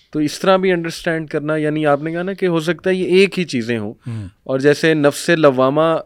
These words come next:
Speaker 1: جو ہے وہ فل-، ف-، فَأَلْهَمَهَا فُجُورَهَا و-، وَلَا تَقْوَاهَا۔
Speaker 2: وَتَقْوَاهَا۔
Speaker 1: وَتَقْوَاهَا، سوری۔ تو یہ، آ، دیکھیں نا، وہ ضمیر بھی، ضمیر کا بھی یہی کام ہے کہ نیکی اور بدی کی پہچان۔
Speaker 2: اصل میں پتہ کیا ہے،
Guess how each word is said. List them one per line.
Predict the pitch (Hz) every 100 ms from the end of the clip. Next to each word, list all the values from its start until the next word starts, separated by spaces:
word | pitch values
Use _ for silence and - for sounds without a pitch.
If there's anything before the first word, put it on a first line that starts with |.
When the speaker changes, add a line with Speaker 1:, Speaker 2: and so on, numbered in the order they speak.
| _ _ _
Speaker 1:
جو | 117 135 131
ہے | 135 139
وہ | 131 135 147
فل-، | 139 143 143 - -
ف-، | 131 107
فَأَلْهَمَهَا | 147 143 147 135 143 135 135
فُجُورَهَا | 135 120 123 127 127
و-، | 120 120 - _ 113 113
وَلَا | 113 117 117
تَقْوَاهَا۔ | 113 - 123 123
Speaker 2:
وَتَقْوَاهَا۔ | 147 147 - 104 78 135
Speaker 1:
وَتَقْوَاهَا، | 151 143 - 147 127
سوری۔ | 113 120 120 - - - _ _
تو | 165
یہ، | 151 180 202 196 - -
آ، | 143 139 135
دیکھیں | 147 185
نا، | 196 156
وہ | 165
ضمیر | 127 127 135 156 170 - _ -
بھی، | 143 165 165
ضمیر | 135 135 147 165
کا | 160 185
بھی | 175
یہی | 165 165
کام | 165 151 147
ہے | 143 _
کہ | 143
نیکی | 131 127 123 143
اور | 143
بدی | 127 127 131
کی | 127
پہچان۔ | 120 - 117 117 _ _ _ _ _ -
Speaker 2:
اصل | 160 220
میں | 220
پتہ | 185 170 208 -
کیا | 135 117
ہے، | 113